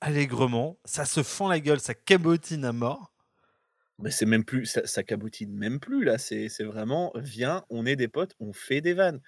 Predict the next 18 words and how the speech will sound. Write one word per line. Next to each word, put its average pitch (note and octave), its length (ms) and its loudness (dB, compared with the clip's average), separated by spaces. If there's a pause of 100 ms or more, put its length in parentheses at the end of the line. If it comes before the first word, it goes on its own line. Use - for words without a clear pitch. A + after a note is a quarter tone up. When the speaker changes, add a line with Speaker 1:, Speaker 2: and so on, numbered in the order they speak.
(340)
Speaker 1:
<laughs> - 260 -4
Speaker 2:
Les A2+ 100 0
gars, E3 260 8
prenez C3+ 180 2
un C3 80 8
micro, D3 240 0
faites C#3+ 180 -4
du C#3+ 120 -14
podcast, F3+ 420 -2
je C3+ 60 -10
sais D#3+ 160 -6
pas. E3+ 260 0 (100)
Speaker 1:
<laughs> G3 120 4
C'est G#3 280 10
exactement A3 460 6 (180)
ça. C4 100 2
Speaker 2:
Arrêtez. F3+ 400 -2 (500)
Speaker 1:
Avec F#3 220 6